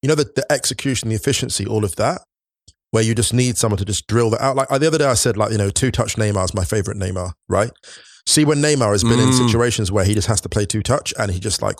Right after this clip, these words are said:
Speaker 1: rocks everything. I honestly think
Speaker 2: Can't
Speaker 1: Pogba's
Speaker 2: get,
Speaker 1: like
Speaker 2: he's,
Speaker 1: that.
Speaker 2: yeah.
Speaker 1: Yeah.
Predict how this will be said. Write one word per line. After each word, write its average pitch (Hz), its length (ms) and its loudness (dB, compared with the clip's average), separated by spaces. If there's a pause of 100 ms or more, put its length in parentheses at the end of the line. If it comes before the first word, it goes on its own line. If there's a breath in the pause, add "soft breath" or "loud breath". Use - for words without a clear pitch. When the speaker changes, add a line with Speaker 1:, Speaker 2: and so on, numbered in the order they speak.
Speaker 1:
rocks 101 340 -4
everything. 101 500 -8 (1000)
I 117 160 0
honestly 120 340 0
think 107 120 -2
Speaker 2:
Can't 110 180 0
Speaker 1:
Pogba's 107 180 -2
Speaker 2:
get, - 80 -4
Speaker 1:
like 104 140 0
Speaker 2:
he's, 113 220 0
Speaker 1:
that. - 100 -8
Speaker 2:
yeah. 117 140 2 (240)
Speaker 1:
Yeah. 95 140 -2